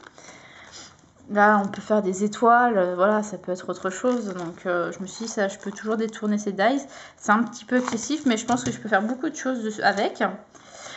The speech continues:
Euh, j'ai trouvé ce papillon-là. Je trouvais ça très, très joli. Et, euh, il y avait une, un modèle, mais là, je peux, je peux faire plein de choses avec. Parce que du coup, j'ai deux modèles, j'ai deux corps. Voilà, on peut, euh, travailler différemment le, le,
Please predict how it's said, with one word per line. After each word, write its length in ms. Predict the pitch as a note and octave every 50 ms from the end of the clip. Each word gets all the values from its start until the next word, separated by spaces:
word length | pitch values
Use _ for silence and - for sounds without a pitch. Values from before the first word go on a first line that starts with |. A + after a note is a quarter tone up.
| - - - - -
Euh, 180 | A#3 A#3+ A#3+
j'ai 140 | B3 B3 C4
trouvé 280 | B3+ - C4+ C4+ C#4+ C4+
ce 440 | C4+ - - - E4 F4 F4 F4 F4 F4
papillon-là. 540 | D#4+ D4+ D#4 - - C#4+ C4+ C4 C#4 D4
Je 100 | D#4 D#4
trouvais 200 | - - - A#3
ça 160 | B3 A#3 - A3
très, 220 | A3+ - - D4
très 180 | C#4+ D4 D4 C#4
joli. 460 | C4 C4 B3+ B3+ C4 C#4 C#4 C#4 C#4 C#4 - - - - - - - - _ -
Et, 140 | A#3+ A#3 A3
euh, 680 | G#3+ G#3+ G#3 G3+ G3+ G3+ G3+ G3+ G3+ G3+ G3 G3 F#3+ F#3+ G3 F#3+ G3 - - -
il 160 | A3 G#3 G#3+
y 80 | G#3 G#3+
avait 200 | G3+ G3+ A3+ A#3+
une, 280 | A3+ A3 G#3+ G#3 - -
un 80 | - G3+
modèle, 420 | G#3+ G#3+ G#3+ A3 G#3 A#3+ B3 C4
mais 140 | A#3+ A3 G3+
là, 120 | A3 A#3 A#3+
je 100 | A#3+ - - -
peux, 280 | A#3 A#3+ A#3+ A#3+ A3
je 60 | G#3+
peux 140 | - - A3
faire 220 | G#3 - G3+ G3+ G3+
plein 180 | - B3+ C4
de 60 | B3
choses 260 | B3+ - C4+ C4+ B3 A#3+
avec. 320 | G#3 G3 G#3+ D#4 G#4 -
Parce 160 | - A#3+ -
que 60 | -
du 140 | G#3+ G#3 G#3
coup, 180 | G#3 - B3 B3+
j'ai 160 | - G3+ G3
deux 160 | F#3+ G3+ A#3
modèles, 360 | A#3 A3+ A3+ A3 G#3+ A3 A3+
j'ai 240 | A3 G#3 F#3+ F3+ F3+ - - - - - - _ _ -
deux 240 | G3 F#3+ A3+ B3 B3
corps. 500 | B3 B3 - B3+ A3 A#3 A#3+ B3+ C4 C4
Voilà, 240 | A3 G#3 G#3+ G#3 G3+
on 100 | G3+ G#3
peut, 280 | - A#3+ B3+ B3+ B3+ A#3
euh, 380 | G#3 G3+ G3+ G3+ G3+ G3+ G3+
travailler 400 | G3 - - - G#3+ G#3 G#3+ A#3+
différemment 500 | G#3+ A#3 A3 - A3+ G#3+ G3+ G#3 G#3+ A3
le, 400 | A3 G#3+ G#3 G3+ F#3+ F#3 F3+ F3+
le, 120 | F#3 G#3